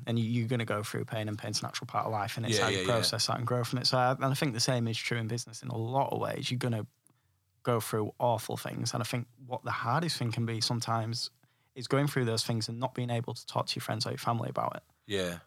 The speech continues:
Speaker 1: Because, like,
Speaker 2: Or you
Speaker 1: I
Speaker 2: feel closed off.
Speaker 1: Yeah, because, you know, like, I've, I've been out when my friend's talking about his, you know, his girlfriend's doing his head in or hi-, his kid's keeping him up at night, and I'm like, you know, "How, how do I talk to him about this system error that's gone wrong?"
Speaker 2: <laughs>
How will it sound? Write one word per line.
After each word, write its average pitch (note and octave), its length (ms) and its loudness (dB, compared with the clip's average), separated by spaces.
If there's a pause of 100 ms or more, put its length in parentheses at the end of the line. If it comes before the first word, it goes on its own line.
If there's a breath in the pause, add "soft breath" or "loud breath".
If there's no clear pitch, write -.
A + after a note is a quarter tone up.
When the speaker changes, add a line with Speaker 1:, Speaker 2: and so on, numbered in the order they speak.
(120)
Speaker 1:
Because, A#2 340 0
like, G#2+ 140 4
Speaker 2:
Or - 40 6
you C#3+ 60 8
Speaker 1:
I D3 40 6
Speaker 2:
feel A#2 260 4
closed G#2 360 2
off. - 500 -2
Speaker 1:
Yeah, E3+ 240 2
because, C3+ 420 2
you D3+ 100 2
know, G#2+ 180 2
like, A2+ 280 0
I've, B2 200 -2
I've C3 160 0
been A#2 140 0
out G#2+ 180 2
when A2 180 -2
my G#2+ 60 -2
friend's G#2+ 340 -2
talking G#2 340 0
about G#2 160 -6
his, B2 120 -6 (180)
you - 180 -18
know, - 80 -18
his E2 120 -12
girlfriend's G#2 360 -2
doing G#2 180 -2
his G2+ 120 -2
head C3 160 2
in B2+ 220 4
or G2+ 180 2
hi-, G#2 220 -2
his A#2 120 -2
kid's B2 220 -2
keeping A#2+ 340 -4
him A#2+ 80 -8
up A#2 160 -6
at A#2+ 80 -2
night, A2+ 280 0
and G#2+ 100 -4
I'm A2 60 0
like, G#2+ 180 2 (760 soft breath)
you B2 60 -10
know, A2 100 0
"How, A#2 220 4
how C3 180 4
do B2+ 140 -2
I - 20 0
talk A2+ 260 2
to - 80 0
him A#2 60 -2
about A2 240 0
this - 120 0
system - 400 2
error G#2+ 180 2
that's G#2 220 2
gone A2+ 240 6
wrong?" A#2+ 340 8
Speaker 2:
<laughs> A2 80 6